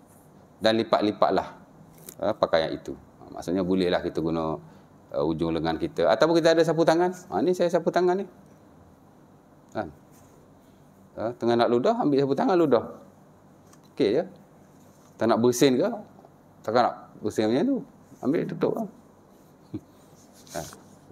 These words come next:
Tu dulu ada, ada, ada seorang ustaz, dia kata,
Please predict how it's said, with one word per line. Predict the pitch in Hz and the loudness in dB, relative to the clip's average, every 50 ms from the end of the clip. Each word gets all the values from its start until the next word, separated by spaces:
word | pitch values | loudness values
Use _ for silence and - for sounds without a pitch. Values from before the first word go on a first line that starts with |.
| - - - - - - - - - - - - - - - - - - - - - - - - - - - - - - - - - - - - - - - - - - - - - - - - - - - - - - - - - - - - - - - - - - - - - - - - - - - - - - - - - - - - - - - - - | -20 -20 -20 -20 -20 -20 -20 -20 -20 -20 -20 -20 -20 -20 -20 -20 -20 -20 -20 -20 -20 -20 -20 -20 -20 -20 -20 -20 -20 -20 -20 -18 -18 -18 -20 -20 -20 -20 -20 -20 -20 -20 -20 -20 -20 -20 -20 -20 -20 -20 -20 -20 -20 -20 -20 -20 -20 -20 -20 -20 -20 -20 -20 -20 -20 -20 -20 -20 -20 -20 -20 -20 -20 -20 -20 -20 -20 -20 -20 -20 -20 -20 -20 -20 -20 -20 -20 -20 -8
Tu | - - 92 | -4 -2 0
dulu | 87 92 92 90 92 | 2 2 2 4 4
ada, | 90 90 87 87 92 90 90 90 - - | 4 4 2 2 2 2 2 2 2 0
ada, | 85 82 90 87 87 85 | 0 0 2 2 2 2
ada | - 85 85 85 90 87 87 | 0 0 -2 0 0 -2 0
seorang | - 90 85 87 85 85 85 82 | 0 0 2 2 2 2 0 -2
ustaz, | 85 - - - 139 131 - - - | -4 -6 0 2 2 2 2 0 -2
dia | 90 92 87 | -2 0 0
kata, | 90 92 - - - 120 131 147 | 2 0 0 2 2 0 0 0